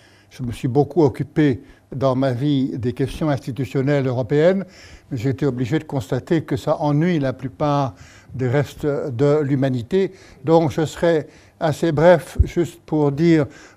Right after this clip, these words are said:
deux mots sur l'Europe à deux vitesses. Dans le traité de Maastricht, il y a déjà une Europe à deux vitesses. Le traité de Maastricht, protocole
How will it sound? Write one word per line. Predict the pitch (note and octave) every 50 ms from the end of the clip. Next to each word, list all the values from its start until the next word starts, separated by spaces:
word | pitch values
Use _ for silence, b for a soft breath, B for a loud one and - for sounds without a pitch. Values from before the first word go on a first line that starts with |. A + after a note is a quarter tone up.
| B -
deux | A#2+ C#3+ E3 D#3+
mots | C#3+ D#3+ E3+ E3+
sur | B2 - - D3+ D3 B2
l'Europe | B2 C#3 C#3+ C3+ - D3 D3+ - -
à | C#3 B2
deux | G#2 D3 C#3
vitesses. | A2+ B2 A#2+ - F#3 G3+ F3 - - - b b b b b b b -
Dans | D#3 D#3
le | D3 D3
traité | C3+ - - C#3 - -
de | C#3+ A#2+
Maastricht, | C3 C#3 - - - F3+ E3+ - - - -
il | C#3 A2
y | A2 B2
a | B2
déjà | A2+ A2 C#3+ D3 C#3 - D3+ D#3 C3+ A#2 B B B B B B B B B -
une | B2+
Europe | B2+ A#2 F#2+ C#3+ C#3+ - - - - D#4 -
à | -
deux | A#2+ G#2+ A#2
vitesses. | A2 A#2 A#2+ - E3 F3+ G3 F#3 - - - b b b b b b _
Le | - B2
traité | - - A#2+ - - D3 C3+
de | A#2+
Maastricht, | A2+ G#2 A#2 A2 - - D#3+ F3 F#3 - - - - _
protocole | - B2 - C3+ A#2 - - C3+ C3 B2+ B2 A2+